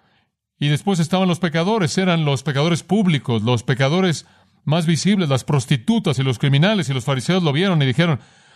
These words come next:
"¿Por qué vuestro maestro come con publicanos y pecadores?". Entonces dijeron, "Su prójimo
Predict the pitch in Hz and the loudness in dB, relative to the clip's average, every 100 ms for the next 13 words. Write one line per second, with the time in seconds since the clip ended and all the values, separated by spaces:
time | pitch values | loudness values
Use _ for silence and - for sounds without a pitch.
0 | _ - 185 185 - 214 240 226 196 160 | _ -4 -4 -2 -2 -2 0 0 -2 -2
1 | - 175 160 151 165 226 190 - 139 - | -2 -2 -2 -2 0 0 -2 -2 -2 0
2 | 175 170 - 156 127 151 135 123 160 175 | 0 0 0 -2 0 -2 -2 0 0 0
3 | 151 156 165 156 156 220 196 - - - | 0 -2 -2 0 0 0 -2 -4 -10 -16
4 | - 139 170 170 160 147 151 170 151 151 | -4 -4 -2 0 0 0 0 0 0 2
5 | 139 113 196 240 147 135 135 135 | 2 2 0 0 0 0 0 -2